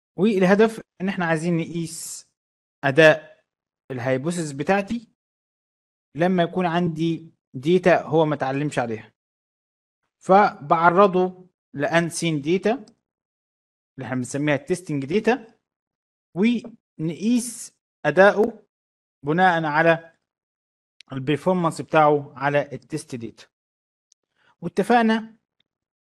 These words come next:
إن في حالة الكلاسيفيكيشن في عندنا خمس مقاييس أو فايف ميجرز نقدر نقيس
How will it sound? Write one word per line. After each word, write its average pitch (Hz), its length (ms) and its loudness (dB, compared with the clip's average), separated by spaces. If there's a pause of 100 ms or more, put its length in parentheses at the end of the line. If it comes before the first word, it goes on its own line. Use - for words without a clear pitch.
(520)
إن 180 160 0
في - 80 -8
حالة 190 220 2
الكلاسيفيكيشن 190 840 -6 (1000)
في 196 100 0
عندنا 180 300 2
خمس 196 400 0
مقاييس 160 920 0 (160)
أو 127 260 -12 (340)
فايف 165 240 2
ميجرز 190 560 0 (400)
نقدر 156 320 0
نقيس - 680 -10